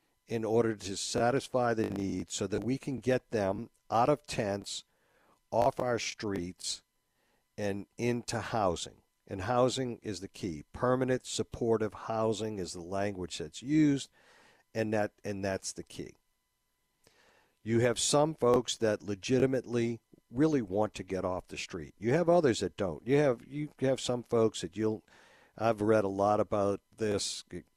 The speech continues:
you've seen interviews conducted. "How long have you lived in a tent?"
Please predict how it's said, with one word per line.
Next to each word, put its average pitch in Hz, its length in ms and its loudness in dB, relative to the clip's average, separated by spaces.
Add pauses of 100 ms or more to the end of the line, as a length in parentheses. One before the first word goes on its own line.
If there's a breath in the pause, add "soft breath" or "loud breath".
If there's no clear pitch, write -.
you've 87 140 -16 (300)
seen 104 380 -6 (280)
interviews 107 560 0
conducted. 95 800 -2 (340 soft breath)
"How 147 120 2
long 151 280 4
have 120 120 2
you 120 100 2
lived 113 260 2
in 107 80 2
a 98 80 0
tent?" 95 320 -4